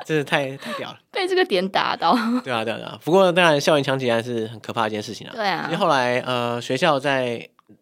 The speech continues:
Speaker 1: 呃，因为这个关系有办一些那个追悼活动。
Speaker 2: 哀悼，哦。
Speaker 1: 对，在教堂里面。
Speaker 2: 是。
Speaker 1: 对啊，不过那时候因为我已经，他办，办的时候我已经离开了。
Speaker 2: 嗯。
Speaker 1: 哎，对啊，他办第一次的时候我还在，然后后来，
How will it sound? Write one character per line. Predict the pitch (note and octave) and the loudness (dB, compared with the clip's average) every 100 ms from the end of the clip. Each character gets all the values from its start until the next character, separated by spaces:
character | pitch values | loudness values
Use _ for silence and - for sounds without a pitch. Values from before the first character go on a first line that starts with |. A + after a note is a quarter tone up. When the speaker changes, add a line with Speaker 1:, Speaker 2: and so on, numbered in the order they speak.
| - | -12
Speaker 1:
呃， | C3 | -8
因 | B2 D3+ | -4 -2
为 | D#3+ | -2
这 | D3+ | -2
个 | B2+ | -2
关 | C3 A#2+ | -2 -4
系 | B2 | -2
有 | A2+ | -4
办 | G2+ A#2+ | -2 -4
一 | |
些 | A#2 A2+ A#2 C3+ | -4 -4 -4 -6
那 | |
个 | B2 G#2 G#2+ - _ - | -8 -8 -8 -14 _ -10
追 | C3 | -8
悼 | - B2+ | -4 -4
活 | F3 - | -6 -10
动。 | - | -10
Speaker 2:
哀 | |
悼， | F#3 | -8
哦。 | G3+ G#3 G3+ A#3 | -8 -8 -8 -10
Speaker 1:
对， | - | -12
在 | - | -6
教 | B2+ C3 | -2 -2
堂 | A2+ G#2+ | -2 -8
里 | G#2 | -12
面。 | F2 | -16
Speaker 2:
是。 | - G#3 D#3+ C#3+ - | -14 -8 -8 -8 -14
Speaker 1:
对 | - | -16
啊， | - | -4
不 | D#3+ | 2
过 | A3 | 4
那 | A#3 | 4
时 | E3+ | 4
候 | D3+ - - | 4 0 -6
因 | D#3 | 0
为 | E3+ D#3+ | 2 2
我 | C#3+ | 2
已 | C3 | 2
经， | C3+ C#3 C#3 - | 0 -6 -8 -4
他 | E3+ | -4
办， | E3 - - | -2 -4 0
办 | E3 | 0
的 | B2 | 2
时 | |
候 | B2+ | 0
我 | |
已 | A#2 | 0
经 | A2 | -4
离 | A2 | -10
开 | - | -10
了。 | A2+ - | -12 -10
Speaker 2:
嗯。 | G3+ G3 E3 - _ - | -8 -8 -8 -12 _ -12
Speaker 1:
哎， | E3 | -4
对 | |
啊， | F3 - - - | -4 -6 -20 -8
他 | A3 | -2
办 | A3 F#3 | 0 0
第 | E3 | 0
一 | |
次 | E3+ D#3 | -2 0
的 | |
时 | B2+ | 2
候 | A#2 A#2 A2 - _ - | 2 2 0 -8 _ -16
我 | - | -10
还 | F#2+ | -8
在， | G2+ G2+ G#2 | -6 -6 -6
然 | G#2+ | -6
后 | |
后 | C3+ | 0
来， | B2 G#2+ | 0 -2